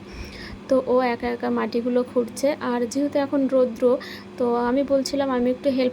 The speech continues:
করি, তো আমাকে বলছে, "না, তোমাকে করতে হবে না।" আর আমার কী হয়, মানে রৌদ্রে, উম, একটু মানে, আহ,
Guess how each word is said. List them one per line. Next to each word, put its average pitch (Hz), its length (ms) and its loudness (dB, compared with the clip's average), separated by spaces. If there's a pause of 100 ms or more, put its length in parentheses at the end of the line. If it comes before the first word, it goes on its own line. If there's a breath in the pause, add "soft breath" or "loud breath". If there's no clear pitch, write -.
করি, 262 180 2
তো 277 100 -2
আমাকে 247 260 0
বলছে, 240 340 0
"না, 226 200 0
তোমাকে 233 360 -4
করতে 226 280 -2
হবে 220 180 0
না।" 240 140 0
আর 240 80 -4
আমার 240 220 -4 (100)
কী 285 100 0
হয়, 262 140 2
মানে 247 240 2
রৌদ্রে, 247 440 2 (420 loud breath)
উম, 254 140 2
একটু 254 460 2
মানে, 247 380 2
আহ, 233 440 -2